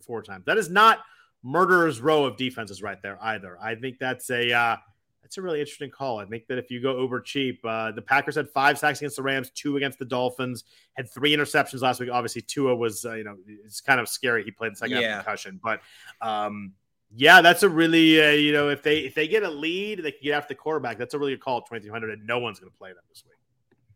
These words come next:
Speaker 2: Yep. And then, you know, not like this matters, but the Packers actually have a kick returner and punt returner now who may be able to score you a touchdown. Uh, it's the first time we've, like, ever had a decent returner. He returned one to the six to start the game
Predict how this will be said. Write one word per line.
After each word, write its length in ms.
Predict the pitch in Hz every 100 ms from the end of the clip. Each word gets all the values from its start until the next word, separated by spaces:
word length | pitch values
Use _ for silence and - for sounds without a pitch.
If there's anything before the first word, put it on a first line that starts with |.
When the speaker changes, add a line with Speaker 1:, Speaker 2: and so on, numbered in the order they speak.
| _ _ _ _
Speaker 2:
Yep. 280 | 156 170 - -
And 180 | 147 147
then, 320 | 139 135 131
you 120 | 120
know, 260 | 123 117 117 -
not 180 | 123 113
like 160 | 113
this 200 | 120 117
matters, 320 | 117 117 110
but 180 | - 107
the 100 | 113
Packers 540 | 110 127 127 - 131 117
actually 460 | 123 - 147 139
have 160 | 135 135
a 80 | 131
kick 220 | 170 -
returner 480 | 160 160 156 151 143
and 100 | 139
punt 240 | 165 151
returner 420 | 147 147 131 131
now 320 | 127 127 127
who 400 | 123 131 131 123 -
may 400 | 127 165 208 220
be 220 | 190 180
able 240 | 185 180
to 180 | 180 160
score 300 | - 170 160
you 180 | 160 160
a 40 |
touchdown. 640 | 143 165 165 - 110 92 98 -
Uh, 160 | 117
it's 100 | 123
the 80 | 127
first 260 | 135 160 -
time 240 | 151 147
we've, 180 | 143 135
like, 180 | 139 -
ever 280 | 127 151 135
had 220 | 135 131
a 40 |
decent 360 | 113 131 - 113
returner. 500 | 117 131 123 110 107
He 120 | 117
returned 400 | 117 113 131 127
one 240 | 123 123 120
to 120 | 120
the 160 | 117
six 600 | 113 - 147 151 - -
to 160 | - 117
start 340 | - 123 120
the 60 | 117
game 420 | 113 123 117 110